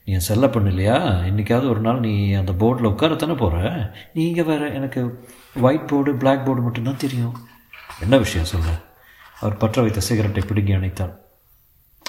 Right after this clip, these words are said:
"வீட்டில் வந்து சொல்றேன்." மஞ்சரி ராகவேந்தரின் வளர்ப்பு மகள். ராகவேந்தர் கோவை, சென்னை, பெங்களூர், கலிஃபோர்னியாவின் சான் ஹோசே நகரங்கள் இன்சாஃப் என்னும் புகழ்பெற்ற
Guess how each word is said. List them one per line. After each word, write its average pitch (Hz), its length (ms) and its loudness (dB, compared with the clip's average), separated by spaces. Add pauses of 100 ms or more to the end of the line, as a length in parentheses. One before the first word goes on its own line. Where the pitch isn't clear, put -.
"வீட்டில் 151 300 -2
வந்து 131 160 0
சொல்றேன்." 107 360 -2 (580)
மஞ்சரி 110 320 2
ராகவேந்தரின் 104 640 2
வளர்ப்பு 104 340 2
மகள். 95 360 0 (260)
ராகவேந்தர் 120 540 2
கோவை, 151 400 0
சென்னை, 120 380 0
பெங்களூர், 104 420 2
கலிஃபோர்னியாவின் 101 840 0 (600)
சான் 135 360 2
ஹோசே 117 580 2
நகரங்கள் 104 640 0
இன்சாஃப் 113 380 2
என்னும் 98 200 2
புகழ்பெற்ற 110 640 0